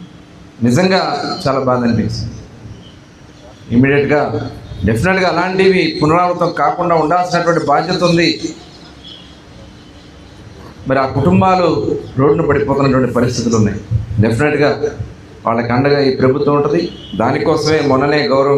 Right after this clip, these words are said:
ముఖ్యమంత్రి గారు దీపావళి కానుకగా మరి ఎన్నో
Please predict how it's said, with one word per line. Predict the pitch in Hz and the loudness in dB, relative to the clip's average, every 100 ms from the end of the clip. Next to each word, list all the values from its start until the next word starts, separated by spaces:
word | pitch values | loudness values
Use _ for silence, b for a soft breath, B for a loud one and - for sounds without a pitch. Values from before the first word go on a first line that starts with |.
| 135 | 0
ముఖ్యమంత్రి | 120 135 131 131 131 | 0 0 2 0 0
గారు | 131 123 | 0 2
దీపావళి | 127 135 135 135 135 | 2 2 0 0 0
కానుకగా | 131 135 139 139 123 - - - - - - - - | -2 -2 0 0 0 -4 -12 -14 -20 -20 -20 -16 -4
మరి | 127 143 127 107 - - - - - - - - - - - | 0 2 2 -2 -6 -8 -12 -16 -20 -14 -12 -8 -10 -12 -4
ఎన్నో | 131 156 | 0 2